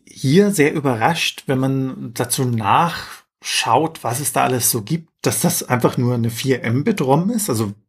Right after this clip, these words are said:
was die da so alles reinpacken konnten da, ist ja erstaunlich.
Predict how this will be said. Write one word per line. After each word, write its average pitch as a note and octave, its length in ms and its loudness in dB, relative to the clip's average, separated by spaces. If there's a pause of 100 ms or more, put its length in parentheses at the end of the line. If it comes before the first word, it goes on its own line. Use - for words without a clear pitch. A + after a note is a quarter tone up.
(220)
was - 180 -4
die - 80 -8
da C3 120 0
so A#2 160 -2
alles A#2+ 320 -2
reinpacken C3 880 0
konnten C#3 460 0
da, D#3+ 320 -4 (560)
ist - 140 -4
ja C3+ 120 4
erstaunlich. D3 960 0